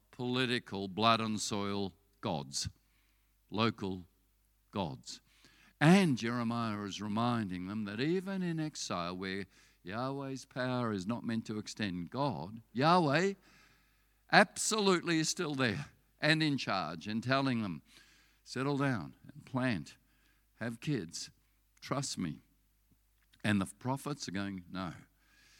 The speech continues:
If we're loyal to our God, our temple has been destroyed by these bees in Babylonians."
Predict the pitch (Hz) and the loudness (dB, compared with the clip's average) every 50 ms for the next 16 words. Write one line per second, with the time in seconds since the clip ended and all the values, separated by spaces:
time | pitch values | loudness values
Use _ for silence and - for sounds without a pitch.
0 | _ _ _ _ - 85 - 101 120 123 135 139 135 135 135 135 113 110 117 113 | _ _ _ _ -18 -12 -4 2 4 4 6 6 6 4 4 2 2 2 2 4
1 | 117 120 117 90 90 - 92 101 101 104 - - _ _ _ _ _ _ _ - | 4 4 4 2 0 -4 -4 -6 -8 -10 -14 -18 _ _ _ _ _ _ _ 2
2 | 107 127 147 - - 131 127 123 117 - 123 117 120 113 - _ _ _ _ _ | 4 4 4 4 2 -2 -2 -2 -2 -4 -6 -8 -8 -10 -14 _ _ _ _ _
3 | _ - 98 107 - - 139 139 135 131 110 117 - - 135 131 131 135 131 117 | _ -8 -8 -8 -4 0 2 4 4 4 2 0 -2 -2 0 2 2 2 2 0
4 | 92 113 107 104 101 101 104 101 101 101 90 82 - - - 78 76 110 113 110 | 0 0 -2 -2 -2 -2 -2 -2 -2 -2 -4 -6 -10 -12 -14 -8 -4 -2 0 2
5 | 117 123 127 127 131 - - - - 135 131 110 85 - - - - - - - | 2 2 2 0 0 -4 -6 -2 0 0 0 0 -2 -6 -12 -20 -20 -20 -20 -12
6 | - - 127 131 135 131 131 127 127 127 135 135 143 147 151 156 160 147 135 - | -4 0 2 2 2 2 0 0 2 2 4 4 4 4 4 4 4 2 0 -2